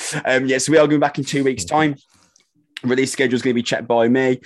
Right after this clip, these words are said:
Uh, we are definitely gonna be reviewing one of the big bands coming out at the end of, uh, this month. We're hoping as well that we get Every Time I Die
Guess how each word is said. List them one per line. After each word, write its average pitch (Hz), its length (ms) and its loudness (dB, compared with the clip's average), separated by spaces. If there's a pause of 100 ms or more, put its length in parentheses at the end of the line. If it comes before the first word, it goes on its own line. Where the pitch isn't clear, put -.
(240)
Uh, 113 200 2
we 117 100 2
are 113 80 2
definitely 139 420 -2
gonna 127 200 0
be 131 60 2
reviewing 123 260 2
one 120 160 2
of 113 80 -4
the 113 100 -4
big 117 300 0
bands 107 340 0
coming 110 260 -2
out 107 220 0
at 98 80 -14
the 107 140 -2
end 101 180 -2
of, 101 180 -4
uh, 101 280 -2
this 98 260 -8
month. 101 240 -4
We're 104 140 -6
hoping 123 580 -2
as 98 100 -6
well 98 320 -2 (220)
that 101 80 -10
we 104 80 -2
get 95 160 -4
Every 95 240 -4
Time 98 300 -2
I 95 140 0
Die 90 280 -2